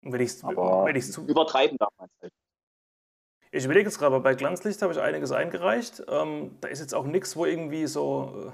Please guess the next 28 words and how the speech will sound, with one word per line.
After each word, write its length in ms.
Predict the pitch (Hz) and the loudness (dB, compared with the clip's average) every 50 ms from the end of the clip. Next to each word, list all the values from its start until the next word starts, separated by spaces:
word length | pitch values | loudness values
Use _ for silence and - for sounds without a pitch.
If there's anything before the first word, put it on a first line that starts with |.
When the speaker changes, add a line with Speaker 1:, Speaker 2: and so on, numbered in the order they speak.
| - | -12
Speaker 1:
äh, 20 | 196 - | -8 -4
Augen 280 | - 139 156 160 190 190 | -2 -2 -2 -2 -2 -2
ausgetauscht 600 | - 180 175 - 190 - 170 170 175 175 - - | -2 -2 -2 -2 -2 -2 -2 -4 -4 -4 -6 -6
sind 120 | 202 190 | -4 -2
oder 140 | 180 151 139 | -2 -2 -2
krass 240 | - 143 147 - - | -2 -4 -4 -4 -6
was 140 | 135 123 | -4 -4
weggestempelt 560 | 139 151 - 175 - - 190 196 190 190 190 190 | -6 -6 -6 -6 -2 -2 -2 0 0 0 0 0
sind, 160 | 220 214 - | -2 -2 0
aber 180 | 147 131 - | 0 -2 -2
zugeschnitten 560 | - - 220 226 254 202 - 135 131 123 127 120 | -2 -4 -4 -2 -2 -2 0 -2 -2 -2 -2 -2
sind 160 | 135 135 123 | -2 -2 -2
die 100 | 120 113 | -2 -4
schon, 240 | - - 117 117 117 | -6 -6 -6 -6 -6
die 80 | 117 | -6
Dinger. 300 | 113 113 110 110 107 107 - _ _ _ _ _ _ _ _ _ _ _ _ _ _ _ _ _ _ _ _ _ _ _ | -6 -6 -8 -8 -10 -12 -16 _ _ _ _ _ _ _ _ _ _ _ _ _ _ _ _ _ _ _ _ _ _ _
Also, 160 | - - 127 | -12 -8 -6
dass 80 | 131 123 | -4 -4
ich 60 | 120 | 0
da 80 | 135 131 | 0 0
wirklich 240 | 139 139 160 143 - | 0 0 -2 0 0
Speaker 2:
Da 60 | - | 0
Speaker 1:
noch 60 | 147 | 4
mal 60 | 147 | 4
Speaker 2:
kommt 140 | 147 143 135 | 4 4 6
immer 160 | 131 135 127 | 4 4 4
drauf 180 | 131 120 - - | 4 4 4 2
an, 140 | 113 117 | 0 0